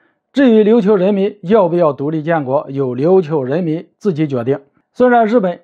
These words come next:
长期向琉球移民推行皇民化教育，但琉球本土的民众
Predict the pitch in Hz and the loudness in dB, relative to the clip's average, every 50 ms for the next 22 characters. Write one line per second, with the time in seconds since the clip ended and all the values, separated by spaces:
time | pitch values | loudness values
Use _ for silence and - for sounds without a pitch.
0 | _ - - - 160 170 208 233 226 170 180 220 220 170 185 170 135 123 120 127 | _ -14 -4 0 2 2 2 2 0 -2 -4 -4 -4 -2 -2 -2 -2 -2 -2 -2
1 | 143 165 165 - 147 131 117 123 143 143 131 123 135 156 _ _ _ _ _ _ | -2 -2 -2 -2 -6 -6 -6 -6 -6 -4 -4 -6 -8 -10 _ _ _ _ _ _
2 | _ - - - 254 262 180 196 202 208 - _ _ _ - - 151 151 160 175 | _ -8 -2 0 2 2 2 2 0 -2 -4 _ _ _ -6 -2 0 0 0 0
3 | 175 160 156 147 151 151 135 123 139 143 135 123 104 95 - _ - 190 170 160 | 0 0 -2 0 0 0 -2 0 -2 -2 -4 -4 -6 -10 -10 _ -2 -2 0 0
4 | 156 165 202 226 - - 190 170 151 139 - 180 226 247 240 - 175 170 143 135 | 2 2 2 2 0 0 -2 -2 -2 0 0 2 2 2 0 0 -2 -6 -4 -4
5 | 127 123 127 151 151 202 208 202 | -4 -4 -4 -4 -2 -2 -2 -4